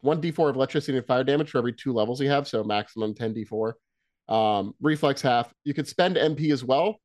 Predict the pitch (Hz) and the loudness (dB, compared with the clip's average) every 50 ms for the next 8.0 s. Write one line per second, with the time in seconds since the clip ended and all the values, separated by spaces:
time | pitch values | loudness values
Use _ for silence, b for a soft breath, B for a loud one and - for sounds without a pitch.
0 | _ _ _ _ _ - - 139 117 123 131 131 127 120 131 131 135 - 185 170 | _ _ _ _ _ -4 -2 -2 0 0 2 2 2 2 2 0 0 0 -2 -4
1 | 156 - - - 165 139 131 110 131 - - 156 143 135 - 151 135 120 - 127 | -4 -6 -6 -2 -2 0 0 0 -2 -2 0 -2 0 0 2 0 0 0 -4 -6
2 | 113 123 123 - - 151 151 - 202 170 - - 156 151 151 147 147 - 143 120 | -6 -6 -4 -2 -2 -2 0 -2 -4 -6 -6 -4 0 0 0 0 0 -2 -6 -4
3 | 120 131 127 127 - - 107 104 92 _ _ - - - - _ _ _ _ _ | -4 -4 -4 -4 -6 -6 -8 -8 -8 _ _ -20 -20 -20 -20 _ _ _ _ _
4 | _ _ _ _ - - 117 113 110 110 110 107 - 143 135 135 135 147 151 175 | _ _ _ _ -4 0 2 2 2 2 2 0 0 0 0 2 2 0 -2 -4
5 | 175 180 175 - - 202 196 170 _ _ _ _ _ - 160 135 120 120 - - | -4 -6 -8 -8 -8 -10 -10 -10 _ _ _ _ _ -2 0 0 0 0 0 0
6 | 147 147 147 165 156 - 151 147 131 135 - - 156 151 151 147 147 - 156 147 | 0 2 2 2 0 0 0 0 -2 -2 0 0 2 2 2 0 0 2 2 2
7 | 147 143 156 160 143 120 - - 135 131 - - 127 117 - 139 123 98 95 - | 0 0 -2 -2 -2 -2 -4 -6 -8 -6 -2 -2 -2 0 0 0 0 0 -2 -4